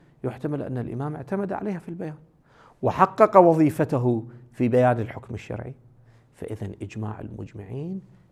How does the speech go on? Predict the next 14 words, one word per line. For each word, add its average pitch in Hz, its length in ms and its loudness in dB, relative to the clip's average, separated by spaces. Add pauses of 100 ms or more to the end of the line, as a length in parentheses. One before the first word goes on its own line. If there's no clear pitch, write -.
(120)
لا 113 220 -4
يكون 92 580 -8
له 147 300 -8 (600)
تأثير - 600 -10 (340)
ولا 113 360 0
يكون 151 600 -4 (400)
كاشفا 98 560 -4 (100)
عن 107 80 -4
رضا 170 460 2 (460)
المعصوم. 92 800 -10 (500)
لاحظت 104 380 -4
أحبتي؟ 135 540 -4 (2000)
هذه 170 300 10
الطريقة 156 760 6